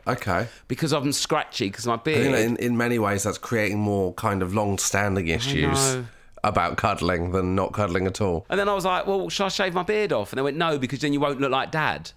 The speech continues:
Speaker 2: I'm like, "Well,
Speaker 1: It's
Speaker 2: I'm in
Speaker 1: true.
Speaker 2: a loose Lou
Speaker 1: You
Speaker 2: here."
Speaker 1: do look better with a beard. You do look better with a beard.
Speaker 2: Um, and can I, can I tell you when I got annoyed with Lou when she was away?
Speaker 1: Yeah.
Speaker 2: So my brother come round and we're, we're giving him, like, a cot and a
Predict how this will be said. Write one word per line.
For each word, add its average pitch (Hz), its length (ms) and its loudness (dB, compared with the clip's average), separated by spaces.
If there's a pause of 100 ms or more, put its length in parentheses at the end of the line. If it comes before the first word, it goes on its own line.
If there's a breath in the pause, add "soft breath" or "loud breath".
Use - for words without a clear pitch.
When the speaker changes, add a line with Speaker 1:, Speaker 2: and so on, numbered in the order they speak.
(680 soft breath)
Speaker 2:
I'm 190 80 -4
like, 208 100 2
"Well, 240 120 2
Speaker 1:
It's 247 100 2
Speaker 2:
I'm 220 60 2
in 208 80 4
Speaker 1:
true. 190 80 4
Speaker 2:
a 175 40 4
loose 160 160 0
Lou 226 180 2
Speaker 1:
You 151 80 0
Speaker 2:
here." 120 80 2
Speaker 1:
do 123 100 2
look 113 180 0
better 101 180 0
with 101 140 0
a 92 60 -4
beard. 92 380 0 (180)
You 110 80 0
do 127 220 0
look 117 120 0
better 104 220 2
with 107 80 2
a 98 60 0
beard. 87 360 0 (220)
Speaker 2:
Um, 95 240 -2 (160)
and 107 100 -6
can - 80 -2
I, 110 60 -2
can 120 160 -4
I 107 40 0
tell 127 200 -2
you 113 260 -2 (180)
when 107 160 0
I 101 60 2
got 95 160 -2
annoyed 101 240 0
with 101 160 -4
Lou 113 180 2
when 80 120 -6
she 80 100 -8
was 78 120 -8
away? 69 300 -8 (600)
Speaker 1:
Yeah. 101 180 0 (500 soft breath)
Speaker 2:
So 107 140 -4
my 117 140 2
brother 117 260 0
come 95 220 -2
round 90 160 0
and 95 40 -6
we're, 104 140 -2
we're 107 140 -2
giving 101 240 -2
him, 95 100 0
like, 90 240 -2
a 85 180 0 (340)
cot - 280 -2
and 90 100 -2
a 160 80 -4